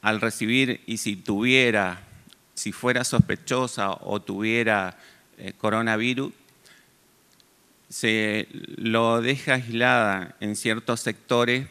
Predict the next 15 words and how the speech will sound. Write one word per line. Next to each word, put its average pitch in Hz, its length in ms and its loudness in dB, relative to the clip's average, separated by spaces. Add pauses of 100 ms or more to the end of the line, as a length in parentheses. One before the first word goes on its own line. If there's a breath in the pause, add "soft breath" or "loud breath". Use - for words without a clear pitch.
(220)
donde 101 260 -4
se 101 140 -4
los 101 180 -4
controla 110 640 0
con 95 180 -4
equipo 101 320 -6
de 104 60 -2
protección 101 600 -4
personal 104 680 -2 (1400 loud breath)
para 98 220 2
seguir 110 640 0 (120)
el 98 160 -2
preparto 113 760 0 (500 soft breath)
y 98 220 -2
el, 95 500 0